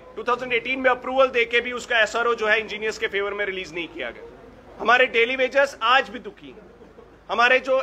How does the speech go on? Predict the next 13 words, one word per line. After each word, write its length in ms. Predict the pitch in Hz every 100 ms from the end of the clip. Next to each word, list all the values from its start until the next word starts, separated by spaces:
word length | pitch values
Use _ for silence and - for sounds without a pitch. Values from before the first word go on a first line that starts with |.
| 220
employees 520 | 214 240 262 294 233
हैं 180 | 180 - - - - - - - -
वो 120 | 226
सब 320 | 262 285 302 - - - - -
इस, 340 | 247 - - - -
इस 220 | 233 -
time 240 | 247 254 269 -
पे 100 | 240
बहुत 360 | 233 220 269 269
दुखी 260 | 226 247
हैं। 100 | 254 262
फिर 160 | 247 254
भी 300 | 302 302